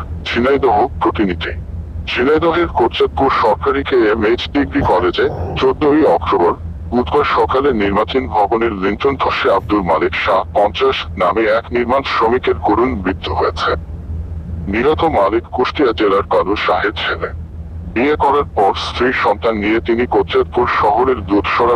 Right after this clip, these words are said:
হঠাৎ পাড়া গ্রামের শ্বশুর বাড়িতে থাকতেন। প্রত্যক্ষদর্শী সূত্রে জানা গেছে, গত তিন দিন আগে কোচাতপুর সরকারি কে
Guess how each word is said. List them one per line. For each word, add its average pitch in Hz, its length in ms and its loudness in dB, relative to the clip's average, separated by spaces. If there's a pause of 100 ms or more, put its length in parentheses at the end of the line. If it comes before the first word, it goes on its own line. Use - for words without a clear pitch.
হঠাৎ - 280 0 (100)
পাড়া 95 260 2
গ্রামের 95 400 0
শ্বশুর - 440 0
বাড়িতে 90 300 0 (100)
থাকতেন। - 320 -4 (1040)
প্রত্যক্ষদর্শী 165 800 0 (120)
সূত্রে 131 300 2 (140)
জানা 90 280 0
গেছে, - 260 0 (500)
গত - 160 2 (160)
তিন 147 120 0 (100)
দিন 151 120 0 (120)
আগে - 160 0 (120)
কোচাতপুর - 500 0 (140)
সরকারি - 440 0
কে - 80 2